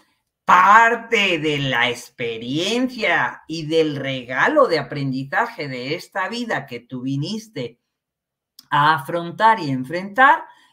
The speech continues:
es justamente aprender a, a tu familia a decir, "Te amo, te amo mucho, pero basta de tus juegos manipuladores.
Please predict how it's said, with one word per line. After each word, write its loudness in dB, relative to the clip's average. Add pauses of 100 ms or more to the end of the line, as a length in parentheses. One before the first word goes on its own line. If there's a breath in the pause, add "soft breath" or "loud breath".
es -4
justamente -4
aprender -2
a, -2
a -8
tu -10
familia -8
a -8
decir, -10 (360)
"Te -2
amo, 2 (220)
te 0
amo -2
mucho, -6 (440)
pero -6
basta -8
de -8
tus -16
juegos -10
manipuladores. -14